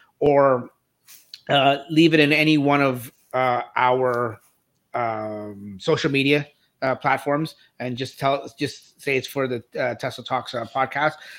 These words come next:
and, uh, I will compile 'em all, put 'em in a big, uh, group, and then we'll, we'll handle them next week. So if you have any questions, we'll, we'll get 'em next week. What I wanna do this week is, um,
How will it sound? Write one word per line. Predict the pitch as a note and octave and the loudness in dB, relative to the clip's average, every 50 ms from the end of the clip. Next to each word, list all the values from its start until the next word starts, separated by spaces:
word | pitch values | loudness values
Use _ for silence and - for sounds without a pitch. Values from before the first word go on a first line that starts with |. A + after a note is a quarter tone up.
| - - | -16 -6
and, | - C#3+ C3+ C3+ | -2 -2 0 2
uh, | C3+ C3 B2 B2+ C3+ - - - | 2 2 2 0 -2 -4 -2 2
I | C3 C#3 C#3 | 4 4 6
will | C#3 C#3+ C#3 C3 | 4 4 0 -2
compile | - - C3 - D3 C#3+ C#3+ C#3+ | -4 -8 -4 2 2 4 4 4
'em | C#3+ C#3 | 4 4
all, | C#3 C3+ C#3+ E3 F3+ F3 - _ _ _ _ | 4 4 4 2 0 -4 -10 _ _ _ _
put | _ C#3+ C#3 | _ -2 0
'em | C3+ C3+ | 0 0
in | C3+ | -2
a | B2+ | 0
big, | B2 C3 B2+ A#2+ C#3 D3+ - | 0 -2 -2 -2 -4 -8 -6
uh, | - B2 B2 A#2+ A#2+ A2+ A2+ A2+ A2+ - _ _ _ _ _ - D3+ | -4 -2 -2 -2 -2 -4 -6 -8 -12 -16 _ _ _ _ _ -18 -16
group, | C3 - C3+ C#3 C3+ - _ _ _ | -8 -6 -6 -6 -6 -10 _ _ _
and | - B2 | -8 -6
then | B2 A#2+ A#2+ A#2+ | -6 -6 -6 -6
we'll, | A#2+ A#2+ A#2+ B2+ | -4 -4 -6 -6
we'll | B2+ B2 B2 B2+ A#2+ A#2 - _ - | -4 -4 -4 -4 -4 -6 -12 _ -8
handle | - C3+ C#3 C3 B2 | -4 -4 -2 -2 -4
them | A#2+ A#2+ A2+ | -6 -8 -8
next | A#2 G#2+ - - - | -10 -10 -12 -12 -14
week. | G2+ G2 - - - - | -14 -16 -18 -20 -20 -8
So | - D3 | -6 0
if | B2+ | 2
you | D3 | 4
have | C#3+ D3 | 4 6
any | D#3+ E3 D#3+ | 6 4 4
questions, | - D3 C3+ - - C3 A#2+ - - _ | 2 0 -2 -2 -4 -8 -10 -12 -14 _
we'll, | C3 C3+ C#3 C#3 C#3+ C3 | -4 -2 -2 -2 -2 -2
we'll | C3 B2+ | -2 -2
get | B2 C3 B2 | 0 -2 -2
'em | A#2+ | -4
next | A#2+ A2 - - - | -6 -8 -10 -10 -12
week. | G#2+ - - - - - - - | -12 -14 -14 -18 -18 -20 -18 -4
What | - C#3 D#3+ E3+ | 2 4 6 6
I | |
wanna | E3 D#3+ G#3 B3+ C#4+ | 8 6 6 4 4
do | A#3 B3 A#3 | 2 2 2
this | F#3 G#3 G3+ - | 2 2 2 2
week | - D#3 C#3+ D3+ | 0 0 0 0
is, | D3 C3 C#3 D#3 | -2 -2 -2 0
um, | D#3+ D3+ D3 C#3+ C#3 C3+ C3 - | 2 4 4 4 2 0 -6 -14